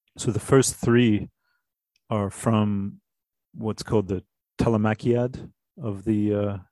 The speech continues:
of Homer's Odyssey, which is the sort of the adventures of, of Odysseus's son Telemachus. Um, so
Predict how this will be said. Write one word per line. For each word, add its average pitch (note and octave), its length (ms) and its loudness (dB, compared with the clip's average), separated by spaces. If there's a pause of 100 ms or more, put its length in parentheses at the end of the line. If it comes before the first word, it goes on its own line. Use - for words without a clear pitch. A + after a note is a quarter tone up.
(120)
of G#2+ 280 -10
Homer's G#2+ 400 -2
Odyssey, A2+ 460 -2
which G#2+ 220 -8
is G#2 200 -8
the G2+ 200 -4 (120)
sort - 180 -4
of G2+ 220 -4 (560)
the A2+ 80 0
adventures A2 500 2
of, F#2 260 -6 (280)
of G2 480 -6 (100)
Odysseus's G#2+ 640 0
son A2+ 580 -2 (100)
Telemachus. A2 760 -2 (720)
Um, F#2+ 560 -2 (720)
so G#2 560 2